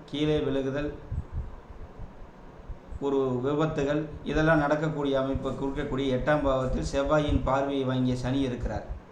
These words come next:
நல்லா தெளிவா புரிஞ்சுங்க சிம்மராசிக்காரங்க. அப்போ குடும்பம் ஒரு சில சிக்கல்களில் மாட்டப் போகிறது, உடல்நிலை பாதிக்கப்பட போகிறது.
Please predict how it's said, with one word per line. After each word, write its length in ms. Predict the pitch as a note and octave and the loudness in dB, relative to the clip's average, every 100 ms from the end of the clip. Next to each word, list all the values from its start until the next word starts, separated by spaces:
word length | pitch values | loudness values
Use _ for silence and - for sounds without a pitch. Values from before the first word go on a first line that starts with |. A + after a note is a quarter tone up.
| - - - - | -18 -18 -16 -10
நல்லா 200 | B2+ C3+ - | -6 -6 -4
தெளிவா 260 | C3+ C#3+ C#3+ B2+ | -2 0 0 0
புரிஞ்சுங்க 380 | B2+ B2 B2 D3 | 0 0 0 -2
சிம்மராசிக்காரங்க. 720 | C3+ C3 C3+ A#2+ A#2 A2 G#2 G2 - - - - - - - - - - - - - - - - - - - - - - - - A#2 | -2 0 2 2 0 -2 -6 -12 -16 -20 -18 -14 -14 -14 -18 -18 -18 -18 -14 -12 -12 -14 -16 -16 -16 -12 -10 -10 -12 -12 -14 -10 -2
அப்போ 180 | A2+ D#3 B2 A#2+ - - - | 4 6 4 -2 -8 -10 -4
குடும்பம் 480 | D#3 E3+ F3 E3+ E3+ - - - - - - - - - - - - - - - - - - - - - | 0 0 2 0 -2 -6 -14 -20 -20 -14 -12 -10 -12 -12 -12 -12 -10 -8 -8 -10 -18 -20 -20 -14 -12 -4
ஒரு 100 | D3+ D#3 | 0 0
சில 120 | D3+ D#3 | 0 -2
சிக்கல்களில் 680 | - D#3 F3 D#3 C3+ C#3 D3+ - B2 B2 | 0 -2 0 2 2 0 -4 -6 -2 2
மாட்டப் 360 | C3+ - C#3 B2+ | 2 2 0 0
போகிறது, 460 | A#2+ A2+ G#2 A2+ A2+ - - - - - - - - - C3 | 0 0 -2 -2 -4 -4 -4 -4 -10 -16 -16 -16 -16 -4 0
உடல்நிலை 420 | F3+ F3 D#3 D#3 - - - - - A#2+ | 2 4 2 2 -2 -10 -14 -14 -8 2
பாதிக்கப்பட 540 | C#3 D3+ D3+ D3+ C3 C3 | 4 4 2 0 0 -2
போகிறது. 420 | A#2+ A#2 A2 G#2+ | 0 -2 -2 -2